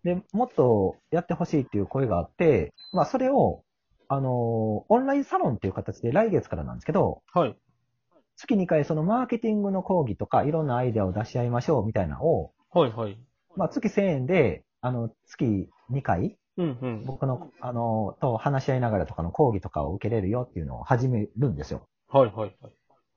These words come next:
Speaker 1: で、そのには僕もめちゃくちゃメリットがあって、その、主婦の方とかそういうビジネスをやりたい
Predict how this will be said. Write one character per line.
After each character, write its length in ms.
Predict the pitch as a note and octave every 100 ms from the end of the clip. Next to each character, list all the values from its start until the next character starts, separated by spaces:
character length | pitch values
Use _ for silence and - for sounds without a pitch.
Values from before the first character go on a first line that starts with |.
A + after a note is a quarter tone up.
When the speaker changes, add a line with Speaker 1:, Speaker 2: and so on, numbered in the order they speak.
| _ _ _ -
Speaker 1:
で、 120 | G#3+
そ 120 | G#3+ D#4+
の 200 | C#4 A3+
に 80 | B3
は 80 | D#3+
僕 240 | C3+ -
も 100 | G3
め 120 | A2+
ち 80 | A#2+
ゃ 40 | D3
く 80 |
ち 80 | -
ゃ 40 | D#3
メ 100 | G3
リ 80 |
ッ 40 | D#3
ト 100 | F2
が 100 | C#2
あ 40 |
っ 60 | C2+
て、 400 | - B2 D#2+ - _ _ _ _ _ _ _ _ _ _ -
そ 120 | E3
の、 260 | C#3+ C#3 -
主 180 | - -
婦 120 | B3+
の 100 | E3+
方 240 | A#2 B2+ G2
と 100 | F2
か 120 | F#2
そ 200 | - C3+
う 60 | B2+
い 340 | A#2+ A2 G#2
う 80 | F#2+ -
ビ 100 | F3
ジ 80 | E3+
ネ 80 | C3+
ス 100 | -
を 20 |
や 80 | G2+
り 80 | G2+
た 100 | F#2
い 140 | E2